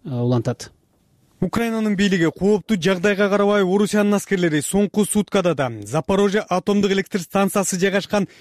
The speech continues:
Speaker 2: Энергодар шаарын интенсивдүү түрдө аткылаганын билдирди. Натыйжада өрттөн улам станциядагы иштеп жаткан жалгыз номер алтынчы реактор өчүрүлгөнү, айланадагы электр чубалгылары жана көмөк чорзондор да жарактан чыкканы кабарланды.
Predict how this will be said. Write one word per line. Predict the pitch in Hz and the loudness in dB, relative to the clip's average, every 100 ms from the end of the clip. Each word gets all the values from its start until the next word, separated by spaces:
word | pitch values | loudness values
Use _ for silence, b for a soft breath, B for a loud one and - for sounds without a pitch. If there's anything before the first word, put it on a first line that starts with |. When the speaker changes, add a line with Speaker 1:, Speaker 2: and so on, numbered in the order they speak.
| B - | B 0
Speaker 2:
Энергодар | 170 190 190 185 202 | 2 2 2 0 0
шаарын | - 208 208 208 | 0 0 2 2
интенсивдүү | 180 196 180 214 175 - 214 202 | 2 2 2 0 0 -4 -2 0
түрдө | 208 175 208 | 0 0 0
аткылаганын | 190 - - 190 170 170 156 | 0 -4 -2 0 0 0 0
билдирди. | 151 139 127 123 - B B B | -2 -4 -4 -6 -6 B B B
Натыйжада | - 190 208 185 180 190 190 | -2 0 0 0 2 2 2
өрттөн | 180 196 - 202 190 | 2 0 0 0 2
улам | 180 147 | 0 -2
станциядагы | - 190 185 185 185 180 | -2 -2 0 0 0 -2
иштеп | - 190 - | -2 -2 -2
жаткан | 185 - 180 135 | -2 0 -2 0
жалгыз | 165 190 190 180 B B B | 0 2 2 -2 B B B
номер | 151 180 185 | 0 2 0
алтынчы | 160 190 - 202 | 0 -2 2 0
реактор | 175 147 160 196 - 208 202 | 0 0 0 0 0 0 0
өчүрүлгөнү, | 160 160 185 - 208 202 202 185 127 B B B | 0 0 0 2 2 4 2 0 -2 B B B
айланадагы | 143 165 180 175 180 180 185 | -2 0 2 2 0 0 -2
электр | 147 170 180 214 170 | 0 0 0 -4 -4
чубалгылары | - 202 208 202 190 160 | 0 0 2 0 0 0
жана | 170 185 | -2 -2
көмөк | 147 190 185 | 2 2 2
чорзондор | - 175 156 160 160 196 | 0 0 2 2 2 2
да | 202 202 b b - | 0 -2 b b -8
жарактан | 135 185 170 196 180 | -2 -2 0 -2 -2
чыкканы | - - 170 151 | -2 0 2 2
кабарланды. | 156 147 143 135 127 | 0 0 0 0 -2